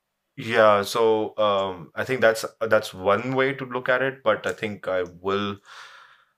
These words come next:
get some faceplate. I hope Sony re-, releases official faceplates if they can, something or the other, because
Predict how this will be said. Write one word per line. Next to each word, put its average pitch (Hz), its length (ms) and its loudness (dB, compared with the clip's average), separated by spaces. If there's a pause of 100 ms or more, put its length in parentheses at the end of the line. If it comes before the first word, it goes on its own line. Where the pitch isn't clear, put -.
(260)
get - 220 -8
some 104 340 -6
faceplate. 110 600 -4
I 110 80 -2
hope 120 180 0
Sony 110 400 -4
re-, 104 280 -8
releases 104 440 -8
official 110 380 -8
faceplates 113 480 -6
if 104 100 -12
they 104 140 -8
can, 113 400 -2
something 143 400 2
or 107 80 2
the 104 100 -4
other, 98 160 -4
because 107 480 -2